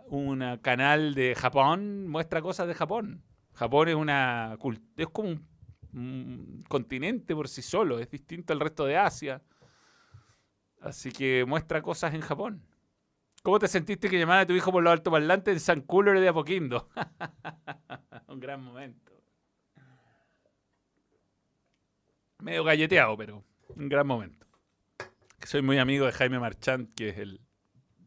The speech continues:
que es la voz del estadio. Entonces quería saludar a la Cami y le dije, "No, no, no saludé a la Cami, si hincha la U, hay que respetar los códigos". Así que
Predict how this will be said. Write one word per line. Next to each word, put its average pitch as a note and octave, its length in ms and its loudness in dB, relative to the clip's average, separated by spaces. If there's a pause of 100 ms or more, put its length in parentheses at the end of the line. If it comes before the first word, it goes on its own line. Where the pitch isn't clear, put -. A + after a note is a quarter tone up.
(2250)
que E3 80 -2
es E3 60 2
la E3 100 8
voz E3 120 6
del E3 120 2
estadio. C#3 480 4
Entonces A#2 640 -4
quería C#3 260 0
saludar D3+ 280 4
a - 20 8
la D3 120 6
Cami D#3 520 4
y A2 500 -12
le A#2 120 -12
dije, A#2+ 200 -10
"No, - 300 -16
no, - 160 -20
no A#2 100 -20
saludé A2+ 320 -8
a A#2+ 60 -4
la A#2 100 -4
Cami, C3+ 240 0
si A#2+ 120 -12
hincha A2+ 260 -8
la D3 80 2
U, C#3 160 0
hay A2 100 -4
que A#2 140 -4
respetar A#2+ 360 -8
los D3 180 -10
códigos". G#2 440 -14 (480)
Así G#2 320 -18
que A2 220 -10